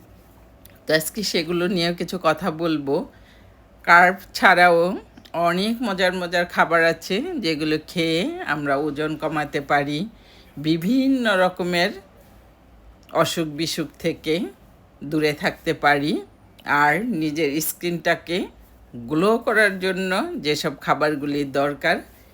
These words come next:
সেগুলো নিয়েও কিছু কথা বলবো। বেশি বেশি করে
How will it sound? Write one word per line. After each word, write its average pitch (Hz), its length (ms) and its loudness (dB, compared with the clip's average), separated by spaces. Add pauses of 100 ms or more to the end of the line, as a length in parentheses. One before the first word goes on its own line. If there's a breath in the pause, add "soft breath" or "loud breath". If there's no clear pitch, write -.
(140)
সেগুলো 156 440 -2
নিয়েও 147 280 -4
কিছু 160 300 -10
কথা 143 280 -2
বলবো। 135 460 -6 (1000 soft breath)
বেশি 214 380 0
বেশি 220 360 -2
করে 185 420 -2